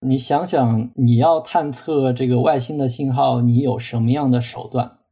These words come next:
现在大家直接能想的啊，我现在可能是要造一个望远镜，或者做一个什么射电波的接收器，然后因为他觉得外星人可能会发一些信号给地球人，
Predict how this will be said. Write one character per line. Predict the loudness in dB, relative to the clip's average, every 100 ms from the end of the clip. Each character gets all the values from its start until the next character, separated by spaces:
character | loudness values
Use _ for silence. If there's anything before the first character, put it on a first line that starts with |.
| _
现 | -8 0
在 | 0 4
大 |
家 | 4 4
直 | 0 -6
接 | -2 2
能 | 2
想 | 0 -4 -4
的 | -6
啊， | -8 -4 -2 -2
我 | -4
现 | -2
在 | 0 2 0
可 | -2
能 | -6 -4
是 | -2
要 | 0 0
造 | 0 -2 0
一 | 0
个 | 0 0
望 | 0
远 | -2
镜， | -2 -2 -2
或 | -2
者 | -2
做 | -2 0 0
一 | 0
个 | 0 -2
什 | -4
么 | -10 -10
射 | -4
电 | 0 2 2
波 | 0 0 2
的 | 0
接 | 0 0
收 | 0
器， | -2 -6 -8 _ _ _
然 | -2
后 | 2
因 | 2
为 | 4 2
他 | 0
觉 | 0 0
得 | 2
外 | 2
星 | 0 0
人 | 0 0 -2
可 | -2
能 | -4 -4 -2
会 | 0 2 0 -2 -6 -2
发 | 0 2
一 | 0
些 | 0 2 2 2 -2 -6
信 | -14 -6 0
号 | 2 2
给 | 0 -2
地 | -2
球 | -2 -2
人， | -4 -8 -16